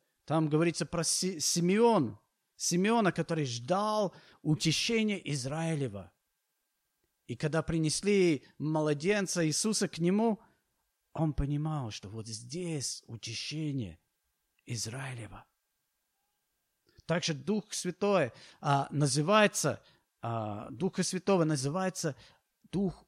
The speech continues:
утешением, утешитель. Спержин сказал, что Дух Святой, он как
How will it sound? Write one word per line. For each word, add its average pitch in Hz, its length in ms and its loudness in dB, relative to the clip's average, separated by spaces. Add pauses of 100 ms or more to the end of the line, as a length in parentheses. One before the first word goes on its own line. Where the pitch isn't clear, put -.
(100)
утешением, 135 960 -6 (760)
утешитель. 135 920 -4 (2500)
Спержин 123 520 -6
сказал, 107 360 -8
что 101 200 -14
Дух 147 240 -6
Святой, 143 580 -4
он 127 180 -8
как - 320 -10